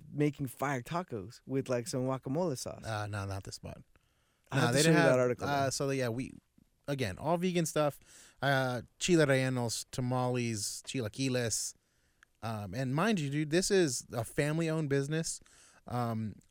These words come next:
Speaker 2: the, the y-, the owner, very young, very young, uh, woman. She, uh, she got into veganism. Uh, her,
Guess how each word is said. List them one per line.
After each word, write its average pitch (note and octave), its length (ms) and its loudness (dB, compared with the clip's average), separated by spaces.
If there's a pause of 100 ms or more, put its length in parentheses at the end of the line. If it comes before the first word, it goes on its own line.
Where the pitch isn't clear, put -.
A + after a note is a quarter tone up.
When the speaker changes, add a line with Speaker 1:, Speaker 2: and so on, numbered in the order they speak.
Speaker 2:
the, A#2+ 760 -4
the A#2 300 -4
y-, C3 140 -2
the B2+ 200 -2
owner, F3+ 400 4
very D3+ 580 0
young, F3+ 420 0
very D3+ 400 2
young, E3+ 360 0
uh, D3+ 300 0
woman. E3 400 0 (1080)
She, D3+ 360 0
uh, C3+ 300 2
she - 180 -2
got D#3+ 240 8
into E3+ 240 2
veganism. D#3+ 800 0 (120)
Uh, A#2+ 240 -6
her, B2 180 -4